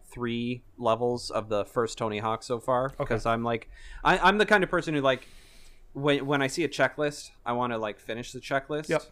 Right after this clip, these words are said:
Speaker 1: but I can't seem to get the, in the first, <laughs> in the first level, the fifty thousand point one. Now, I was like, uh, like,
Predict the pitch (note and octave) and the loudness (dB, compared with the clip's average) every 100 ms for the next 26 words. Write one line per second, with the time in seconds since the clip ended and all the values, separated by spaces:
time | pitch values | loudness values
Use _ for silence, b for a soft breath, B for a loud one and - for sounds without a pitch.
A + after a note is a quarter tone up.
0 | A#2 A#2+ A2+ - C3+ - - D3 C#3+ - | -6 -2 -2 -4 -6 -4 -2 -2 -2 -4
1 | D#3+ D3 C#3 - C3+ B2 B2 C3 B2 - | -2 -2 -2 -4 -8 -6 -6 -6 -8 -2
2 | D3 D3+ - F3 E3+ - E3 D#3+ - D#3 | -2 -2 0 0 0 0 0 -2 0 -2
3 | C3+ C3+ C3 F#3 E3+ B2+ G#2+ - A2+ A#2+ | 0 -2 -2 -4 -4 -4 -4 -6 -10 -8
4 | F2+ G2 - B B B C3 C3+ C3 b | -8 -10 -14 B B B 0 2 0 b
5 | b b - D#3+ E3 D#3+ C#3 D#3+ E3+ D#3 | b b 0 2 4 2 2 0 4 2
6 | - | 0